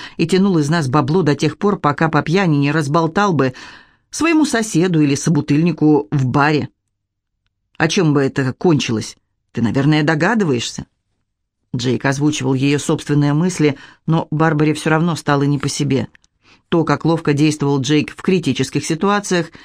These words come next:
с какой лёгкостью отодвигал на задний план моральную составляющую, невольно очаровывало, но и пугало.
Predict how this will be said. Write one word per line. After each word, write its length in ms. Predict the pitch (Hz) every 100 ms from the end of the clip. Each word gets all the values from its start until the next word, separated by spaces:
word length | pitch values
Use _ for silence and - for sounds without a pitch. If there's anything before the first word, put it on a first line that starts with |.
| - -
с 80 | -
какой 300 | 202 233 202
лёгкостью 560 | 190 180 156 147 147
отодвигал 440 | 151 147 147 160 160
на 120 | 156
задний 320 | 160 156 151
план 340 | 135 160 160
моральную 400 | 147 156 160 147
составляющую, 920 | 139 143 156 156 196 190 175 170 160 156 - _ -
невольно 400 | 143 147 143 147
очаровывало, 640 | 135 147 170 196 175 160
но 100 | 147
и 80 | 151
пугало. 520 | 147 147 135 131 123